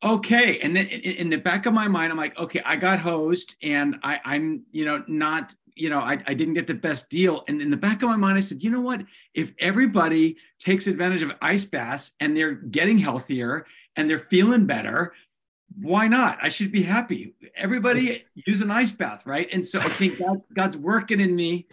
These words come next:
Speaker 1: in a little way of saying, "You know what? Even though I see these dark kind of patches of things, um,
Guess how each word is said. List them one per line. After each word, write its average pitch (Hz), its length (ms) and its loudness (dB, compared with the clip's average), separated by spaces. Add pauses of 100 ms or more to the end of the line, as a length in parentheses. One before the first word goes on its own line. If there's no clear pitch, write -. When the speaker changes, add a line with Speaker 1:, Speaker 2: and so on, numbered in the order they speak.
(240)
Speaker 1:
in 147 100 -2
a 151 40 0
little 185 240 2
way 151 520 0
of 151 160 -6
saying, 160 340 0
"You 160 80 0
know 180 140 0
what? 196 320 0 (220)
Even 196 420 0
though 190 200 0
I 170 60 -2
see 180 540 -6
these 139 260 -4
dark 160 440 -4
kind 156 240 -2
of 120 120 -8
patches 143 500 -4
of 160 100 -6
things, 175 500 -2 (640)
um, 139 440 0